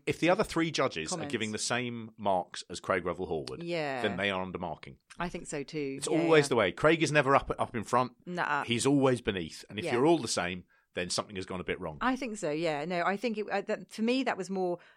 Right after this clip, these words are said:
Speaker 2: okay, a six from Craig, fine, but that was more sevens.
Speaker 1: Yeah.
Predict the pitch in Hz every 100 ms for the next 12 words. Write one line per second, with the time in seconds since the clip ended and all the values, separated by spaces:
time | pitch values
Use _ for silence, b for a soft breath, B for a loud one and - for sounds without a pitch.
0 | b 247 214 180 170 220 - 175 160 175
1 | 160 156 - 170 139 131 135 - 165 156
2 | 170 165 147 143 - 160 147 117 151 143
3 | - 127 -